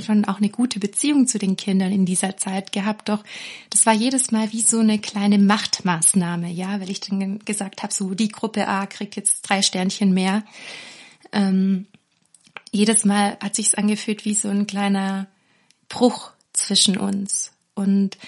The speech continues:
das hat sich einfach immer ganz, ganz, ganz ungut angefühlt. Ich war damit immer in so einem riesen inneren Konflikt.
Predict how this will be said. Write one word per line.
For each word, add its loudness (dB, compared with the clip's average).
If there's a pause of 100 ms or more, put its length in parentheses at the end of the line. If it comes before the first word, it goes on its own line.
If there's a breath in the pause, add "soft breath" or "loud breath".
(500 loud breath)
das -2
hat -4
sich -6
einfach -6 (100)
immer 4
ganz, -2
ganz, -2
ganz -2
ungut -4
angefühlt. -4
Ich -12
war -4
damit -2
immer -2 (180)
in 0
so -4
einem 2
riesen 6
inneren 6
Konflikt. -6